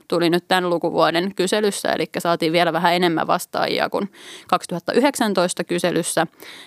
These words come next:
ja suurin osa vastaajista oli kaksikymmentä viiva kaksikymmentäviisi-vuotiaita.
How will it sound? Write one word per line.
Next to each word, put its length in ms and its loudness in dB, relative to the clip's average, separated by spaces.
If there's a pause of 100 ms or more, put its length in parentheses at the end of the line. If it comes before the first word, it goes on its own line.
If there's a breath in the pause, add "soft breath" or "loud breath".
ja 200 4
suurin 340 2
osa 180 0
vastaajista 760 0
oli 200 2
kaksikymmentä 440 -4
viiva 160 0
kaksikymmentäviisi-vuotiaita. 1500 0